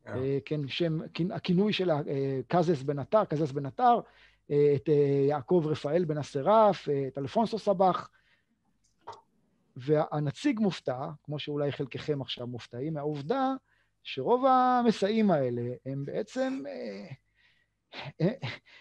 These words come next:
Speaker 2: איך אפשר ל-, איך אפשר להסביר את זה? הם פשוט מנהיגים ציוניים בולטים, הם עוזרים לארגן גם את העלייה לארץ. אה, בן אסרף הוא בעצם,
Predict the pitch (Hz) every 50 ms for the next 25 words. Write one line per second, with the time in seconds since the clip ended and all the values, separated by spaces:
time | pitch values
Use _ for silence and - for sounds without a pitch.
0 | _ _ - - 220 - 208 - 247 233 233 254 247 247 220 220 220 - 233 220
1 | 226 208 175 156 165 196 220 202 170 139 156 - 160 160 160 180 151 - 254 247
2 | - 220 202 214 214 165 226 247 233 - 226 220 208 214 240 262 247 220 226 220
3 | - - 285 240 180 160 156 156 156 135 185 214 220 208 196 180 165 160 185 190
4 | 185 185 185 185 175 - 175 160 165 170 165 160 165 160 151 185 240 240 208 165
5 | - - - 156 139 131 139 156 160 147 - 160 143 170 175 151 - 170 147 135
6 | 143 165 - - 165 151